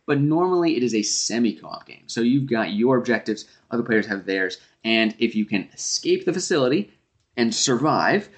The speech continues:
which is not a guarantee even if you've escaped, uh, and have fulfilled, uh, one of your objectives, because you start off with two and you get to choose one, uh, pretty early in the game, then you get to win, you win the game, and you might win with other people, or no one might win.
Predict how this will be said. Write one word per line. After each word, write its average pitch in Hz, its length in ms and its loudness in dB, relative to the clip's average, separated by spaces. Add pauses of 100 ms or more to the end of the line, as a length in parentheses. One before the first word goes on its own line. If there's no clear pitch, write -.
(160)
which 104 240 0
is - 280 -2 (200)
not 165 220 2
a 165 40 0
guarantee 165 360 2
even 120 300 0
if 104 120 -4
you've 95 140 -2
escaped, - 340 -8 (400)
uh, 95 260 2 (120)
and 196 400 0 (300)
have 135 200 0
fulfilled, 156 560 0 (160)
uh, 117 160 2
one 135 100 2
of 135 80 2
your 123 120 0
objectives, 175 500 -2
because 113 460 -2 (100)
you - 60 -20
start 123 280 0
off 123 160 0
with 113 140 -10
two 147 240 0
and 165 100 0
you 104 60 -2
get 107 160 -4
to - 100 -14
choose 143 380 0
one, 123 320 -2
uh, 90 160 -6 (220)
pretty 127 180 2
early 98 240 2
in 92 80 -6
the 85 60 -16
game, 117 240 -12 (460)
then 175 220 0
you 143 220 2
get 147 200 -2
to 135 420 0
win, 135 360 0
you 156 120 0
win 123 180 0
the 131 60 0
game, 160 360 0
and 131 140 2
you 151 80 2
might 127 320 0
win 139 160 0
with 135 100 0
other 139 140 0
people, 165 380 0
or 185 240 0
no 185 260 -4
one 185 220 0
might 131 180 0
win. 98 320 0